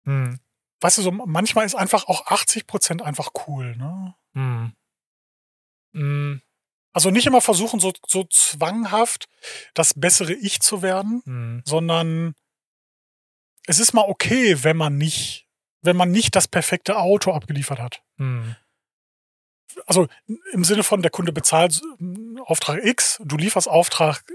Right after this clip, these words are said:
Speaker 2: X aus,
Speaker 1: Mhm.
Speaker 2: aber nicht noch, ne?
Speaker 1: Zwei Prozent mehr.
Speaker 2: Genau.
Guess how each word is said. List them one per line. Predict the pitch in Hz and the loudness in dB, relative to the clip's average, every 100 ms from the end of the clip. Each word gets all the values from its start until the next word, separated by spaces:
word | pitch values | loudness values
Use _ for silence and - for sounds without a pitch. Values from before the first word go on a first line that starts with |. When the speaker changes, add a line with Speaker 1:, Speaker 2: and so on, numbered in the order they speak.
| - | -6
Speaker 2:
X | 208 - - | -4 0 0
aus, | 330 151 165 247 - | 0 2 4 4 2
Speaker 1:
Mhm. | 135 | 2
Speaker 2:
aber | 180 196 202 | 2 4 4
nicht | 185 202 - - | 2 0 0 6
noch, | 175 196 - - - _ _ | 8 8 2 -8 -12 _ _
ne? | 160 165 185 185 | -4 -2 -4 -8
Speaker 1:
Zwei | - 123 | -6 -6
Prozent | 131 123 123 123 | -4 -6 -8 -8
mehr. | 120 | -4
Speaker 2:
Genau. | 156 156 139 117 | -2 -2 -2 -8